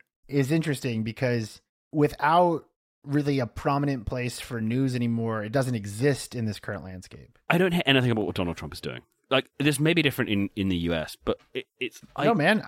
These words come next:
Speaker 1: I, I, I have no idea. I, I, I have honestly no idea what he's doing, other than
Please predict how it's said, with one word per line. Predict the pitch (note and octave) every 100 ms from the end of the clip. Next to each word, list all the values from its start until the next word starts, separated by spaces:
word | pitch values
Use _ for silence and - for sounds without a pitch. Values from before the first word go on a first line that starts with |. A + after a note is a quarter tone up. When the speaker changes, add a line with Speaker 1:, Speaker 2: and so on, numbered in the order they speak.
| - -
Speaker 1:
I, | C3+
I, | - F#2 C3 C3+ B2
I | C3+
have | D#3 D3
no | D#3+
idea. | E3 D#3 A2 F2+ -
I, | C3
I, | B2 B2+ C3+ B2
I | B2+
have | C3+ B2 -
honestly | D3+ E3+ E3 E3+ D#3+
no | C#3 C#3
idea | C#3 C3+
what | C#3
he's | B2+
doing, | A#2+ C#3 C#3
other | D3 D3+ E3+
than | D3 C3+ C3+